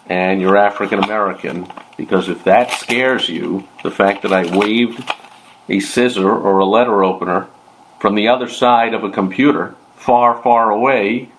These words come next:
where you completely are safe, and that scared you, yikes. But anyway, I digress. So I'm gonna open it up, 'cause I wanna see what it's all about. And since it's a window envelope,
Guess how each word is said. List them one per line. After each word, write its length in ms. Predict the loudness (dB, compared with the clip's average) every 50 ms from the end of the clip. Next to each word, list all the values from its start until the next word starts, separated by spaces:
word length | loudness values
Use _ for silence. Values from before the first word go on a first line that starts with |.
| _ _
where 200 | -2 0 2 2
you 180 | 2 2 0 -2
completely 600 | -2 -2 -2 0 2 2 2 2 0 -2 -2 -2
are 80 | -2
safe, 420 | -4 -2 0 0 0 0 -2 -4 -4
and 100 | -2 0
that 200 | 0 0 -2 -4
scared 460 | -14 -6 -2 0 0 0 -2 -4 -6
you, 220 | -8 -8 -8 -10 -14 _ -20 _ _ _ -20 -20 -20 -20 -20 -20 -20 -20 -20 -20 -18 -6
yikes. 400 | -2 -2 -2 -2 -4 -12 -14 -10 -8 -8 -8 -10 -16 -12
But 100 | -8 -4
anyway, 280 | -4 -2 -4 -4 -8 -14 -20 _ -20 -18 -6
I 100 | -4 -2
digress. 680 | 2 2 0 0 0 -4 -8 -8 -10 -14 -14 -14 -14 -18 -18 -18
So 400 | -8 -2 0 2 2 2 2 0 2
I'm 260 | 2 2 2 2 0
gonna 160 | 0 0 0
open 200 | 0 0 -4 -2
it 80 | 2 4
up, 240 | 4 4 2 0 -4 -14 -20 -20 -20 -14 -14 -12 -12
'cause 180 | -4 -4 0 2
I 140 | 2 2 2
wanna 180 | 0 -2 -6
see 180 | -8 -6 -4 -4
what 120 | -4 -4 -4
it's 100 | 0 2
all 160 | 2 2 2
about. 360 | 2 2 2 2 2 -2 -4
And 80 | -6 -6
since 280 | -6 -6 -6 -10 -10
it's 140 | -14 -6 -4
a 40 | 0
window 360 | 0 2 2 4 4 4 4
envelope, 480 | 2 0 -2 -2 0 0 -2 -2 -4